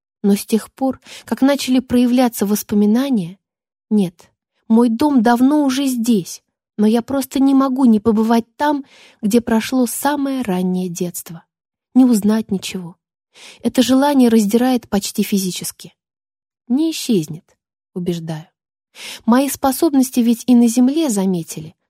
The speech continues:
только там они иначе называются. Я с детства обучалась работе с энергетикой, каналами.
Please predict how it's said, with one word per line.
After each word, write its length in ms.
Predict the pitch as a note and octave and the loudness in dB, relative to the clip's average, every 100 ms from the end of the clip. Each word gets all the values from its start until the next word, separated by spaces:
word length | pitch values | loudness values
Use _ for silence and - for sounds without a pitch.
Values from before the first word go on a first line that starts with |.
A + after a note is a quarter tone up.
| _ | _
только 300 | A#3+ A3+ C4 | -4 -2 -4
там 320 | - C#4+ C4+ | -4 -6 -4
они 280 | A#3 A#3+ C#4 | 0 2 2
иначе 340 | D4+ C4+ - F#3 | -2 -4 -4 -4
называются. 720 | F3+ A3 G#3 D#3 - - E3+ _ _ _ - - - | -4 -4 -4 -8 -12 -18 -18 _ _ _ -20 -20 -4
Я 180 | A#3+ C4 | 2 2
с 60 | A#3+ | 2
детства 500 | A#3+ D4+ - - A#3+ | 0 -2 -2 -4 -2
обучалась 680 | G#3 G3 A3 - C4+ B3+ - | -2 0 -2 -2 -2 -2 -2
работе 440 | G3 F#3 A#3 A#3 | -4 -2 -2 -2
с 140 | G#3 G#3 | -4 -2
энергетикой, 920 | F#3 F3+ F3 G3 G#3+ G3+ - F3 F#3 | -2 -2 -4 -4 -4 -6 -10 -14 -10
каналами. 680 | - E3 D#3+ F3+ F#3 E3+ | -6 -6 -6 -6 -8 -10